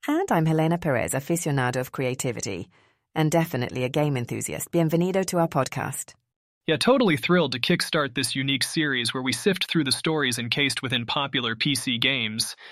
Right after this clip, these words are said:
Speaker 2: I mean, who doesn't love a good plot amidst their kill, hunt, chase, right?
Speaker 1: So true. A compelling narrative really adds depth to a game, taking it past a mere interactive experience to something more complex and engaging.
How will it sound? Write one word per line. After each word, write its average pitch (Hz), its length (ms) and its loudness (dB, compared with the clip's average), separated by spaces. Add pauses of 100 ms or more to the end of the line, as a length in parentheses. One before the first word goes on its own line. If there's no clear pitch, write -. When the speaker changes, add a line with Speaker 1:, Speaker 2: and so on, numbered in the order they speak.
(160)
Speaker 2:
I 147 60 2
mean, 139 320 0
who 220 100 4
doesn't 220 300 4
love 170 180 2
a 139 60 -2
good 139 220 0
plot 147 260 0
amidst 131 320 -2
their 120 320 0 (280)
kill, 147 360 2
hunt, 123 520 -4
chase, - 540 -2 (220)
right? 135 360 -2 (500)
Speaker 1:
So 311 260 0
true. 226 400 0 (560)
A 160 80 0
compelling 180 520 0
narrative 131 520 0
really 139 280 0
adds 131 240 -2
depth - 300 -4
to 120 140 -4
a 117 60 -2
game, 120 320 -4 (460)
taking 165 300 2
it - 140 -2
past 147 260 0
a 143 60 0
mere 139 200 2
interactive 147 600 -2
experience 110 640 -6
to 170 60 -4
something 139 380 -2
more 131 140 0
complex 156 560 -4
and 127 160 -2
engaging. 120 520 -4